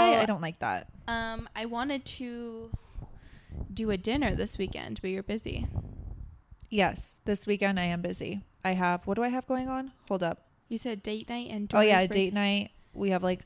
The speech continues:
Speaker 1: a special date night every month. It's on Friday.
Speaker 2: What are you guys doing?
Speaker 1: Um,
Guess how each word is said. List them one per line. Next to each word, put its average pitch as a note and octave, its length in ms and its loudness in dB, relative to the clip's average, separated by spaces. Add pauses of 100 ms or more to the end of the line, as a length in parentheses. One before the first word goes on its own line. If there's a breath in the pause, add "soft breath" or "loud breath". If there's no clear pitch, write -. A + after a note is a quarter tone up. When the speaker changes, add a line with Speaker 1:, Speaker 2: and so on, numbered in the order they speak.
(100)
Speaker 1:
a G3 60 -4
special F#3+ 360 -2
date F3+ 200 -2
night E3+ 140 -6
every F3+ 200 -4
month. F3 320 -4 (720 soft breath)
It's - 120 -8
on F3+ 160 -2
Friday. E3 540 0
Speaker 2:
What A#3 100 -4
are A3+ 60 0
you A3+ 80 -2
guys A3+ 160 -2
doing? A3 300 -4 (800 loud breath)
Speaker 1:
Um, G#3+ 580 6